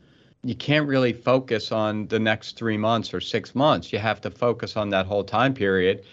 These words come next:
And maybe technology, you know, there's a lot of passive flows, and, and, you know, but maybe some technology investors are saying, "Look, rates are gonna be much lower.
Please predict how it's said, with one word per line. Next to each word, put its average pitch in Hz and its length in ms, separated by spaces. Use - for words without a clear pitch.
And 107 160
maybe 143 340
technology, 135 720
you 135 340
know, 113 180
there's 156 180
a 151 40
lot 123 200
of 98 80
passive 104 400
flows, 85 440
and, 98 240
and, 101 420
you 117 180
know, 101 120
but 117 220
maybe 127 340
some 131 280
technology 127 640
investors 113 560
are 107 60
saying, 120 260
"Look, 143 240
rates 139 240
are 139 40
gonna 120 140
be 98 120
much 87 300
lower. 95 420